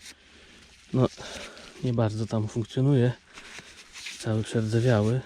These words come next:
ale butelka, butelka żyje. Zostawię tego kapsla. Może jeszcze w środku pachnie pepsuwą? Wróciliśmy na to miejsce ze sprzętem.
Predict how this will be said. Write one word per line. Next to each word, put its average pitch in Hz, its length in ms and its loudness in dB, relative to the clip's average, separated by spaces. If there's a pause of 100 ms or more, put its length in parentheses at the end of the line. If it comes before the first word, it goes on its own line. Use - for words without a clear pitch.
(360)
ale 131 220 -2
butelka, 113 520 -2 (1120)
butelka 113 460 -2
żyje. 113 440 0 (1300)
Zostawię 147 380 2
tego 101 220 -4
kapsla. - 420 -8 (960)
Może 110 120 2
jeszcze - 220 -4
w - 40 -6
środku - 300 -4
pachnie 113 320 2
pepsuwą? 131 580 2 (1800)
Wróciliśmy 143 680 8 (420)
na 127 80 8
to 117 120 6
miejsce 120 580 8 (800)
ze 139 80 10
sprzętem. 131 640 8